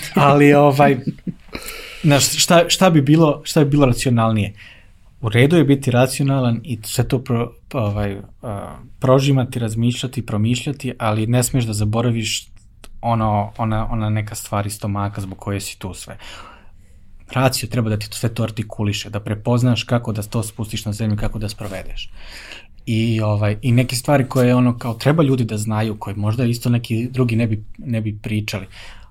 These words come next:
Lokal smo našli na oglasu grada. To je mnogo niža kirija. I mislim da bismo i danas, a, možda ne bismo danas sedeli ovde, možda smo sedeli za godinu dana, ali bismo danas bili jednako zadovoljni svojim životima da nije bilo takve beneficije.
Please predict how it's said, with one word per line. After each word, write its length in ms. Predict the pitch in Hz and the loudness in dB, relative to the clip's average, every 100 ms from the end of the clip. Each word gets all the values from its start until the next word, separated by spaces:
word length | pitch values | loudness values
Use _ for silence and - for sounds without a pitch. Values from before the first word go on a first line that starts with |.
| - | -4
Lokal 340 | 104 135 175 | -2 0 -2
smo 160 | 165 113 | -2 -2
našli 320 | 107 123 - | 0 -2 -2
na 100 | 104 | -2
oglasu 360 | 113 104 101 98 | 0 -2 -6 -6
grada. 380 | - 104 101 - - - - - - | 0 0 -2 -8 -20 -20 -20 -20 -18
To 100 | - | -10
je 40 | 110 | -4
mnogo 200 | 107 107 | 0 2
niža 260 | 110 104 | 2 0
kirija. 340 | 95 - 101 92 - - - - - - - - - - - - - - - | -4 -8 -8 -8 -12 -20 -20 -20 -20 -20 -20 -12 -10 -6 -6 -6 -10 -18 -10
I 260 | 131 113 117 | -4 0 2
mislim 340 | 123 160 160 | 4 2 2
da 60 | 135 | -2
bismo 240 | 120 131 | -2 0
i 60 | 123 | 0
danas, 600 | 123 143 156 - - - - - - - - | 4 4 4 2 -4 -10 -18 -20 -20 -20 -8
a, 320 | 120 113 113 110 | -2 0 0 0
možda 220 | 131 139 | 0 2
ne 100 | 135 | 0
bismo 220 | 135 127 | 0 -2
danas 320 | 120 147 156 | 4 4 4
sedeli 300 | - 131 123 | 2 0 2
ovde, 200 | 120 135 | 2 2
možda 200 | 117 120 | 0 -2
smo 180 | 123 120 | -4 -6
sedeli 240 | - 131 | -2 0
za 100 | 123 | 0
godinu 320 | 113 143 135 120 | 2 2 4 2
dana, 280 | 117 135 | 4 2
ali 140 | 123 107 | 2 0
bismo 240 | 113 - | -4 -2
danas 280 | 120 147 131 | 2 4 2
bili 220 | 123 139 | 0 0
jednako 320 | 135 131 - | 2 0 0
zadovoljni 360 | 120 135 120 107 | 0 0 0 -2
svojim 260 | 107 123 123 | 0 2 2
životima 500 | 110 110 120 135 113 | 2 0 0 -2 -2
da 100 | 110 | 0
nije 180 | 127 | 0
bilo 180 | 110 113 | 0 -2
takve 280 | 113 107 107 | -4 -6 -4
beneficije. 560 | 104 101 98 104 - | -4 -4 -4 -8 -10